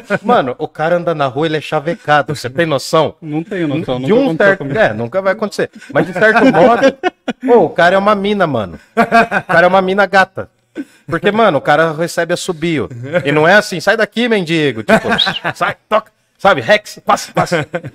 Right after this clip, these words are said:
Speaker 2: Então, assim, mano, é uma honra mesmo tá com você aqui, né? A gente já queria te chamar uma cota também, os nossos parceiros também do outro podcast,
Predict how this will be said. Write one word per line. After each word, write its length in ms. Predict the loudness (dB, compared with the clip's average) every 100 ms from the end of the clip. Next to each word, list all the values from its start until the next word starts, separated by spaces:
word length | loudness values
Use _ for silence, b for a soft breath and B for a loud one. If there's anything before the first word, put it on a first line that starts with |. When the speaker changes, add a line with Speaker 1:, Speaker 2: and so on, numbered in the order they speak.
| _
Speaker 2:
Então, 120 | -2
assim, 280 | -2 -2 -2
mano, 380 | 2 2 2 0
é 80 | -2
uma 220 | 0 2
honra 240 | 2 2 0
mesmo 240 | -2 -4
tá 140 | -6 -10
com 140 | -8
você 260 | -12 -10 -10
aqui, 380 | -10 -12 -12 _ _ -10
né? 200 | -8 -10 _ _ -12
A 60 | -8
gente 260 | -6 -6 -2
já 120 | -2
queria 220 | -2 -6
te 80 | -6
chamar 300 | -6 -4 -4
uma 140 | -6 -8
cota 520 | -4 2 2 2 -2
também, 500 | -8 -4 -2 -2 -2
os 80 | -6
nossos 280 | -8 -10 -8
parceiros 340 | -2 -2 -4 -10
também 220 | -8 -6
do 60 |
outro 140 | -6 -8
podcast, 680 | -12 -12 -10 -8 -8 -14